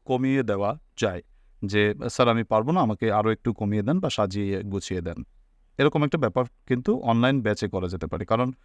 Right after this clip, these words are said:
অনলাইন প্রাইভেট ব্যাচে তুমি আমার সাথে সরাসরি যোগাযোগ করতে পারো। এখানে আমরা নতুন ব্যাচে ভর্তি নিচ্ছি, তো তোমরা যারা ভর্তি হতে চাও তারা এই নম্বরে WhatsApp-এ এসএমএস করে আমার সাথে যোগাযোগ করতে পারো। প্রিয় শিক্ষার্থীরা, শেষ পর্যায়ে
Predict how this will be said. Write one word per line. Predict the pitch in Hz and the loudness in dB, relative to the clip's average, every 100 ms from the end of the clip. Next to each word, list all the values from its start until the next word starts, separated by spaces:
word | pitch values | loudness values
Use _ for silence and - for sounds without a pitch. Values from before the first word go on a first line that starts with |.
| _ - | _ -2
অনলাইন | 117 139 151 | 2 2 2
প্রাইভেট | 143 139 165 | 2 2 0
ব্যাচে | 135 131 175 | -2 -2 -2
তুমি | 127 120 | -2 -2
আমার | 117 | -2
সাথে | 117 110 110 104 104 | -4 -2 -2 -2 -4
সরাসরি | - 110 104 98 | -2 -2 -2 -4
যোগাযোগ | 98 98 95 - | -2 -2 -2 -6
করতে | - - | -10 -10
পারো। | - - _ _ _ _ - | -10 -12 _ _ _ _ -4
এখানে | 117 139 135 139 | 0 2 2 2
আমরা | 127 120 123 123 - | 0 2 2 2 0
নতুন | 117 135 120 | -2 0 2
ব্যাচে | 113 - 110 | 2 0 -4
ভর্তি | 101 - 113 | -4 -4 -4
নিচ্ছি, | 107 - 226 _ _ _ _ | -2 0 -2 _ _ _ _
তো | 131 | -2
তোমরা | 120 139 151 151 - 101 | 0 2 4 2 -2 -4
যারা | 110 120 117 | 2 2 2
ভর্তি | 107 120 | -2 -4
হতে | 117 117 | -4 -4
চাও | - 214 | -4 -2
তারা | 123 107 | -2 -2
এই | |
নম্বরে | 107 107 107 | -2 0 0
WhatsApp-এ | 131 107 - 101 101 | 0 -2 -2 -4 -4
এসএমএস | 95 95 95 | -4 -4 -4
করে | - 139 240 _ _ _ _ _ - | 0 0 0 _ _ _ _ _ 0
আমার | 110 | 2
সাথে | 107 107 | 2 -2
যোগাযোগ | 98 95 95 98 | -2 -2 -4 -6
করতে | - 87 | -8 -8
পারো। | 87 - | -10 -10
প্রিয় | - 143 | -4 -2
শিক্ষার্থীরা, | - 180 190 233 262 | -2 -2 0 0 0
শেষ | 131 - | -2 0
পর্যায়ে | 123 110 120 113 | 0 2 2 2